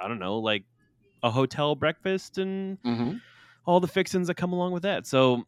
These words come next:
Speaker 1: yeah, um, right before the show, I put in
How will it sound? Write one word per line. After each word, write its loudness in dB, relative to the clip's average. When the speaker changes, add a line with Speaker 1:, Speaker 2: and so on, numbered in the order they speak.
Speaker 1:
yeah, -2
um, -2
right 0
before -4
the -2
show, 2
I -4
put 0
in 0